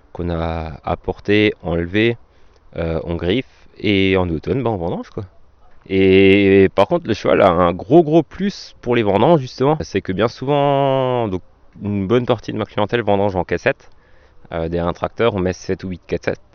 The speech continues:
J'en mets vingt-cinq derrière le cheval. Donc c'est vrai que la vendange est sortie beaucoup plus rapidement, euh, restent moins longtemps dehors et va plus vite au chai. Et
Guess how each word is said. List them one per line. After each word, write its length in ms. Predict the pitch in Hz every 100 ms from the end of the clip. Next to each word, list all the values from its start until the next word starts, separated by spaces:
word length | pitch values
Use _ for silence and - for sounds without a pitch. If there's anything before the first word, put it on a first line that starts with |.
| - - _ - _ -
J'en 100 | 92
mets 120 | 87
vingt-cinq 520 | 87 85 110 117 - - -
derrière 180 | 98
le 60 | 92
cheval. 300 | - 117 107 - _ - - _ - _ -
Donc 140 | 90 -
c'est 100 | 90
vrai 160 | 95
que 500 | - 87 80 80 80 82 - -
la 80 | 82
vendange 400 | 85 87 98 87
est 40 |
sortie 300 | - 90 -
beaucoup 320 | 87 104 -
plus 160 | 110 113
rapidement, 440 | 95 - 92 101 - _ _ - _ 80
euh, 100 | 80
restent 380 | 78 104 - 110
moins 220 | 104 104
longtemps 300 | 98 98 98
dehors 400 | 92 98 113 - - _ - -
et 120 | - 85
va 120 | 92
plus 180 | - 98
vite 180 | 101
au 40 | 95
chai. 260 | - 107 107 _ - _ -
Et 220 | 85